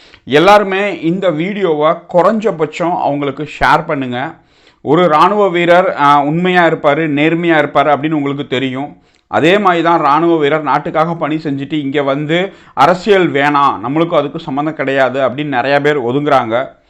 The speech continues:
சார் வந்து, ஆ, வீருக்கு வீர் அந்த கட்சியில இருந்து அவர் வந்து கண்டிப்பா வெற்றி பெறணும் அப்படின்னு சொல்லி முடிவெடுத்து களப்பணி அவர் நிறைய செஞ்சுக்கிட்டு இருக்காரு.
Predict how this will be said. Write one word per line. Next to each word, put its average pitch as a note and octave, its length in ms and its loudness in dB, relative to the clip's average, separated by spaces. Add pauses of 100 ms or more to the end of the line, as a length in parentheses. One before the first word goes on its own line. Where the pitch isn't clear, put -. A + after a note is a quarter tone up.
(280)
சார் F3+ 300 4
வந்து, E3+ 460 2
ஆ, C#3 180 4
வீருக்கு E3 380 0
வீர் D#3 380 0
அந்த C3 400 0
கட்சியில D3+ 460 0
இருந்து D3+ 500 0
அவர் C3+ 220 0
வந்து D3+ 500 -2 (200)
கண்டிப்பா E3 720 2
வெற்றி B2+ 340 -6
பெறணும் D3 520 2 (120)
அப்படின்னு C#3 320 -2
சொல்லி D3+ 540 -2
முடிவெடுத்து D#3 640 -2
களப்பணி D3+ 480 0
அவர் C#3+ 180 -2
நிறைய C#3 380 0
செஞ்சுக்கிட்டு C#3+ 380 -6
இருக்காரு. C3+ 400 -2